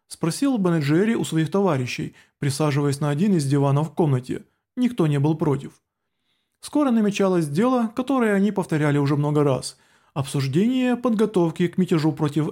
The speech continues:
этого. В первую очередь, они приняли этого только потому,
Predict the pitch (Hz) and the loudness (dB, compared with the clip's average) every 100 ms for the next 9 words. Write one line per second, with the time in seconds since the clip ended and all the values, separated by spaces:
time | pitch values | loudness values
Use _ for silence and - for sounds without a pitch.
0 | - 165 139 143 - - _ _ _ _ | -2 -2 -2 -4 -6 -12 _ _ _ _
1 | _ - 151 143 143 170 240 247 160 139 | _ -2 0 2 2 2 0 0 0 -2
2 | 139 _ _ _ 185 285 - 202 180 165 | -4 _ _ _ -2 0 0 2 2 2
3 | 180 240 240 170 156 156 151 156 170 269 | 0 -2 0 0 0 0 0 0 0 0
4 | 262 | -2